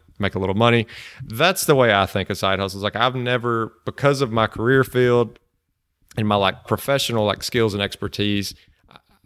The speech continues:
I just personally would be very hard pressed to make as much money in side hustles as I can with my normal career.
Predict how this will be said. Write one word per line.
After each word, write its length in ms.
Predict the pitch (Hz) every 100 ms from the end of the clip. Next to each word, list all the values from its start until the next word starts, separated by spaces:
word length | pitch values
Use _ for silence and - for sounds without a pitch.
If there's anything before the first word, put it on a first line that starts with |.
| -
I 80 | 135
just 260 | 156 -
personally 640 | - 139 139 131 131 123 - -
would 300 | 117 101 98
be 140 | 113
very 540 | 95 - 131 165 165
hard 240 | 139 131 120
pressed 260 | 131 117
to 40 | 110
make 180 | 113 104
as 120 | 92
much 220 | 101 -
money 580 | 98 104 120 110 104 101 _ _ _ _ _ _ _ _ _ _ _
in 160 | 117 101
side 280 | - 143 131
hustles 300 | 120 110 98
as 140 | 95
I 80 | 101
can 220 | - 110
with 80 | 101
my 100 | 92
normal 340 | 98 143 147
career. 580 | 120 107 101 98 95 -